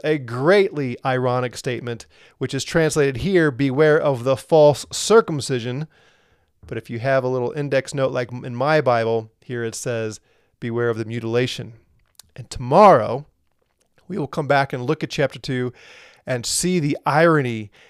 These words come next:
and see what it is that has got Paul so worked up that he would call the Jews dogs and evil workers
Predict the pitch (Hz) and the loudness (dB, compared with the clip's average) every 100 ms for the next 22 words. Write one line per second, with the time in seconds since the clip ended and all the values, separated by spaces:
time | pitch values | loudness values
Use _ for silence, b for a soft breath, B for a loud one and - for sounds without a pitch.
0 | b - 143 123 - 170 160 139 170 175 | b -10 -8 -4 -2 0 2 6 6 6
1 | 165 143 143 143 120 104 143 147 - _ | 4 2 -2 -2 -4 0 0 0 -6 _
2 | _ - 160 143 135 - - 180 185 190 | _ -2 4 4 4 -2 0 6 8 8
3 | 151 143 160 - - 160 151 - 135 113 | 6 6 4 2 -6 0 0 -2 -8 -6
4 | 135 123 - - 160 156 131 110 107 170 | -6 -8 -8 -2 0 0 -4 -8 -4 -2
5 | 131 113 107 b b b 123 95 151 147 | -2 -4 -10 b b b -20 0 4 6
6 | 131 110 107 107 - - _ _ _ _ | 6 4 0 -6 -14 -18 _ _ _ _
7 | _ 127 - 156 160 127 120 135 135 117 | _ -12 -10 -8 -6 -4 0 0 0 -6
8 | 104 101 | -10 -10